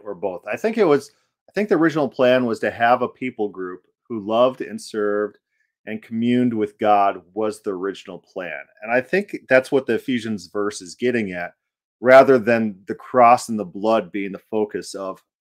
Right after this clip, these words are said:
before the foundation of the world. I think it actually uses pro there rather than apo. Remember in the Revelation verses, it's gonna say apo. It's gonna be using the since terminology.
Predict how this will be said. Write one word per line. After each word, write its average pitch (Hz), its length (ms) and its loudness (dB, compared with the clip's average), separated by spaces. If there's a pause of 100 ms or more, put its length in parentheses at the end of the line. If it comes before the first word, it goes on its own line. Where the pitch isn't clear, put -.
(140)
before 120 400 0
the 107 80 -4
foundation 101 540 0
of 95 60 -6
the 92 60 -10
world. 92 180 -4
I 98 60 -2
think 185 200 -4
it 233 60 0
actually 175 300 2
uses 117 540 0 (480)
pro 110 460 2 (340)
there 95 600 -4
rather 113 440 4
than 101 280 0
apo. - 640 0
Remember 147 360 -2
in 143 60 2
the 131 80 0
Revelation 110 640 2
verses, 92 560 -8
it's 92 140 -16
gonna 98 160 -12
say 92 180 -8
apo. 87 640 -2
It's - 140 -20
gonna 101 160 -12
be 101 60 -6
using 101 320 -6
the 82 80 -14
since 110 420 -4
terminology. 104 840 0